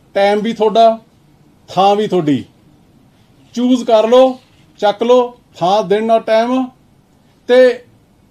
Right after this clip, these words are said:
ਮੀਡੀਆ ਦੇ ਸਾਹਮਣੇ ਬੈਠਾਂਗੇ, ਤੁਸੀਂ ਆਪਦੀ ਗੱਲ ਰੱਖ ਲਿਓ, ਮੈਂ ਆਪਦੀ ਰੱਖ ਲੂੰ। ਜੇ ਪੰਜਾਂ ਮਿੰਟਾਂ ਦੇ ਵਿੱਚ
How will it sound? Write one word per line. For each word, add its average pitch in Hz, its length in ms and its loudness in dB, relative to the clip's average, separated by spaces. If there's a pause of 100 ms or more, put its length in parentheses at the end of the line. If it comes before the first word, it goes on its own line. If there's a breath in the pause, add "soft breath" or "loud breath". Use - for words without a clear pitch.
(220)
ਮੀਡੀਆ 226 420 0
ਦੇ 247 120 -2
ਸਾਹਮਣੇ 247 320 -2
ਬੈਠਾਂਗੇ, 247 500 -2 (500)
ਤੁਸੀਂ 220 240 -4
ਆਪਦੀ 214 340 0
ਗੱਲ 233 220 -2
ਰੱਖ 226 160 -4
ਲਿਓ, 254 200 2
ਮੈਂ 214 280 -2
ਆਪਦੀ 196 260 -2
ਰੱਖ 214 180 -4
ਲੂੰ। 254 300 -4 (420 soft breath)
ਜੇ 226 140 -2
ਪੰਜਾਂ 240 480 -4
ਮਿੰਟਾਂ 233 320 -4
ਦੇ 240 100 0
ਵਿੱਚ 226 420 0